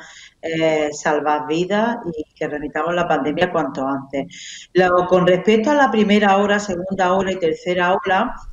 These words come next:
pues que tenemos los datos. Evidentemente, la primera hora fue cuando nos confinamos, la segunda hora en el verano, cuando los datos se mejoraron, que quizás, eh,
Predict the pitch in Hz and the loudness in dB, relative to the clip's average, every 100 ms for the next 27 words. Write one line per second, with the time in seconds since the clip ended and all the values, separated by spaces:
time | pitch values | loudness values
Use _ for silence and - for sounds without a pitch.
0 | - - - 185 185 233 285 254 196 160 | -12 -4 0 2 2 2 2 2 -2 -4
1 | 151 143 170 202 - 185 151 151 151 175 | -8 -4 0 0 0 -2 -2 -4 -4 -6
2 | 180 202 214 214 226 185 - 156 165 185 | -4 -4 -2 -4 -2 -2 -4 -6 -2 2
3 | 180 208 226 185 160 - 190 190 170 147 | 2 4 4 2 0 0 -2 0 -4 -6
4 | 143 143 - 147 139 - 147 170 202 202 | -10 -12 -14 -16 -16 -16 -8 -4 -2 -2
5 | 294 - - - - - 170 - 156 170 | -2 -6 -16 -20 -10 -2 -2 -2 -4 -2
6 | 175 180 226 226 202 160 156 160 202 240 | 0 2 4 2 0 -2 0 0 0 0
7 | 208 165 156 143 143 - 151 165 165 165 | -2 -4 -6 -10 -10 -4 -4 -4 -6 -8
8 | 156 151 - 156 185 208 208 269 - 175 | -10 -10 -6 0 2 2 2 0 -2 -6
9 | - - - 180 214 214 - - _ 180 | -6 -10 -2 0 0 -4 -14 -20 _ 0
10 | 170 | 4